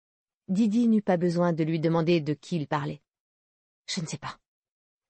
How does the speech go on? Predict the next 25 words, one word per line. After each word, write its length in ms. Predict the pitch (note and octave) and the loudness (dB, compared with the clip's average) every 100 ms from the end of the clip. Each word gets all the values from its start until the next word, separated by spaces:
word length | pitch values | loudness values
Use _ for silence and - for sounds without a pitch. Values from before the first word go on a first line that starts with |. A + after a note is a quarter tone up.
| _ _ | _ _
Bobby 340 | F#3+ G#3 A3 | 4 6 4
quitta 300 | G#3+ - - | 0 -2 0
des 280 | E3+ F#3 D#3+ | 2 2 4
yeux 100 | G3 | 4
la 140 | F#3 E3 | 4 4
nuit 200 | E3+ F3 | 4 4
noire 340 | F3 G3 - | 4 4 2
qui 140 | - | -8
défilait 340 | D3+ D#3+ F#3 F3+ | -4 -2 2 2
à 80 | D#3 | 2
vitesse 300 | D3+ E3+ D#3+ | 0 -2 0
grand 180 | D#3 | -2
V 220 | E3 E3 G3 | 0 2 0
pour 180 | D#3+ | -2
jeter 300 | D3 E3 - | -2 -2 -2
un 80 | E3 | -2
regard 320 | D3+ D#3 D#3 | 0 0 -2
vers 180 | D3+ D3+ | -2 -4
elle. « 180 | D3+ C#3+ _ _ _ _ _ _ _ _ _ _ | -4 -6 _ _ _ _ _ _ _ _ _ _
Jusqu'où 400 | F3 F3+ - - | -2 -2 -2 -4
tu 180 | F3 - | -4 -6
serais 260 | D3 D3+ E3 | -8 -6 -4
prête 240 | D#3+ D3+ | -4 -4
à 100 | D#3 | -4
aller ? » 220 | D#3 D3+ | -4 -6